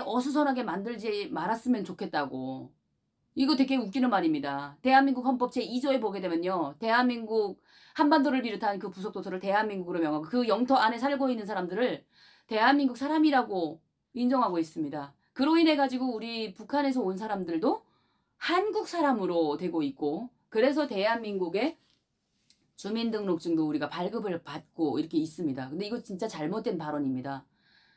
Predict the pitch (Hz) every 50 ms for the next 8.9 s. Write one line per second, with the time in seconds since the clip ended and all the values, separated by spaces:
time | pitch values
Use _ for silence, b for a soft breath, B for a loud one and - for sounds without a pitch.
0 | b b b b b _ _ _ _ _ _ 226 220 240 240 277 277 285 262 277
1 | 269 262 226 185 156 - - _ _ _ _ _ _ _ _ _ _ _ _ _
2 | _ _ _ _ - 208 233 240 269 277 269 247 - - 220 220 220 220 208 202
3 | 196 185 170 135 - _ _ _ _ _ _ _ _ _ - 214 226 247 247 233
4 | 208 208 196 180 180 180 160 143 135 139 - _ _ _ _ _ _ _ _ -
5 | 277 262 285 277 - - - - 233 220 185 175 170 156 151 151 - 202 214 220
6 | 214 196 - - 165 - - 254 233 240 220 151 151 165 170 165 147 147 151 139
7 | 196 226 247 240 226 214 208 196 170 - - _ _ _ _ _ _ _ _ -
8 | - 202 226 220 - - 285 262 233 165 - 175 147 143 135 - 139 135